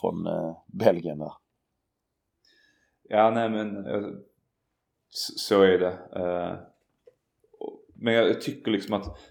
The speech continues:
Speaker 2: man såg det, som du var inne på, man såg problemen här mot Hammarby när det sitter liksom ett gäng på hemmasektionerna, eh, med en egen flagga, Finlands Bayern eller vad fan det var. Eh, och, och, och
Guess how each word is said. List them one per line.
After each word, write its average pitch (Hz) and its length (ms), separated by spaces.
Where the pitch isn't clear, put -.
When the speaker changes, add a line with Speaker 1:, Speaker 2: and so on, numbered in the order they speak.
Speaker 2:
man 113 120
såg 98 320
det, 90 240
som 110 180
du 101 100
var 95 80
inne 107 100
på, 98 100
man 95 160
såg 90 400
problemen 101 440
här 101 100
mot 98 140
Hammarby 95 440
när 90 140
det 92 80
sitter 98 420
liksom 90 240
ett 98 100
gäng 92 300
på 90 260
hemmasektionerna, 90 1000
eh, 90 220
med 92 220
en 95 80
egen 95 360
flagga, 87 520
Finlands 90 500
Bayern 90 400
eller 92 120
vad 98 140
fan 92 200
det 95 60
var. 87 320
Eh, 87 340
och, - 260
och, - 220
och 98 440